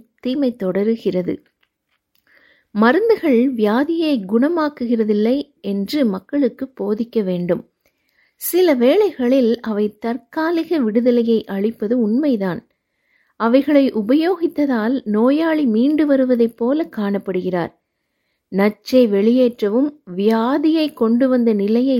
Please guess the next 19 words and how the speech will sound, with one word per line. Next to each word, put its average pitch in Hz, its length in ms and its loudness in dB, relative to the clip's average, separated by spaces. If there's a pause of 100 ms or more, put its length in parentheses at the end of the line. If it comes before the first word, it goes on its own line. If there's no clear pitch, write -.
சரி 220 360 -6
செய்யவும் 233 520 -2 (640)
போதுமான 320 560 2 (100)
உயிர் 240 360 0
சத்து 247 400 -6 (200)
இயற்கையில் 294 720 0
இருந்ததே 247 600 2
இதற்கு 214 440 -4
காரணம். 190 540 -6 (1200)
பாதிப்பு 226 480 0
ஏற்படுத்தும் 233 640 2
மருந்துகளின் 226 680 0
விளைவுகளையும் 262 960 0
கடந்து 196 560 -2 (720)
ஆரோக்கியம் 196 640 -4
கிடைக்கிறது. 185 640 -4 (720)
ஆனால் 294 340 2 (100)
அநேக 330 600 0
சம்பவங்களில் 220 920 0